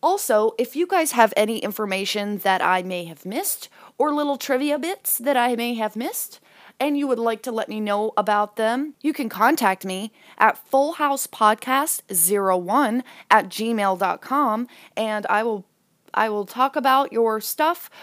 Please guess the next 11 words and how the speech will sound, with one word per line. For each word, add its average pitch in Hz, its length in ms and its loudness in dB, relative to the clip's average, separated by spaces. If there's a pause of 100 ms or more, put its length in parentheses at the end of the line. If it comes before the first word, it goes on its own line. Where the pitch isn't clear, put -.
(140)
or 233 140 4
your 208 160 2
experiences. 311 800 -2 (180)
If 240 160 2
this 247 180 0
is 214 160 -4
your 185 220 0
favorite 294 380 -2
episode, 285 580 -4 (960)
that's 254 260 2
great. 277 480 0